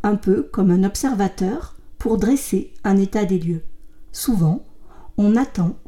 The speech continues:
d'être au bord de la falaise pour le faire. Je ne peux que vous conseiller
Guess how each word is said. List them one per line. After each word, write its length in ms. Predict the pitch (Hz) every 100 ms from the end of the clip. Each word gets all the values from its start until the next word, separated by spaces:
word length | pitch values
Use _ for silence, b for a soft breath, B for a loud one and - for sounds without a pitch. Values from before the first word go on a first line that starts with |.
| -
d'être 320 | 175 202 -
au 60 | 196
bord 280 | 170 233 214
de 100 | 190
la 120 | 175
falaise 460 | - 185 196 233 -
pour 180 | 190
le 80 | 180
faire. 520 | 160 190 185 202 - b b b b b
Je 120 | - 196
ne 120 | 196
peux 200 | - 233
que 180 | - 269
vous 180 | 220
conseiller 760 | - 247 247 233 196 185 262